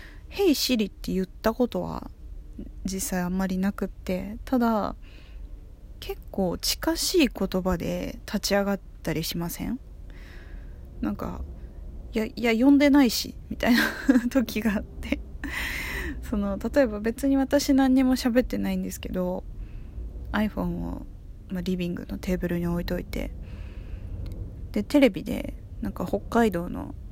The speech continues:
なんか、「北海道にロケに行きました」みたいなやつがあって、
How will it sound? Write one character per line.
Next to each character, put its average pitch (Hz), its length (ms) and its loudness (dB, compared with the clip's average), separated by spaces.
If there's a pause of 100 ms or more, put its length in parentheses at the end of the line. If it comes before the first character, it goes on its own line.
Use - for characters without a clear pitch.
(760)
な - 80 -6
ん - 60 -6
か、 - 120 -12 (280)
「北 208 140 4
海 214 240 4
道 185 120 0
に 180 140 0
ロ 185 120 4
ケ 175 180 -2
に 170 160 4
行 180 100 -2
き 190 120 2
ま 180 160 4
し - 100 2
た」 - 120 -4
み - 100 -4
た - 120 -4
い - 40 -2
な 180 80 0
や 185 100 -2
つ - 120 -4
が - 100 -6
あ - 40 -6
っ - 20 -8
て、 - 280 -8